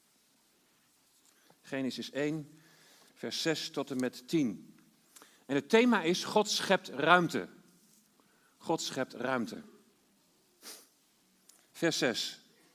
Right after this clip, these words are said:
En God zei, "Laat er een gewelf zijn in het midden van het water en laat dat scheiding maken tussen water en water."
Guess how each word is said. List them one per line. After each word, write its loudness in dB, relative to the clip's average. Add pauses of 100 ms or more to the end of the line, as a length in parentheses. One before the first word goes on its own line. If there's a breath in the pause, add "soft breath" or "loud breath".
(1700 loud breath)
En 0
God 6
zei, 6
"Laat 4
er 2
een 2
gewelf 4
zijn 2
in 0
het 0
midden 6
van 4
het 0
water 2 (560 soft breath)
en -2
laat 6
dat -2
scheiding 2
maken 2
tussen -4
water -2
en -6
water." -6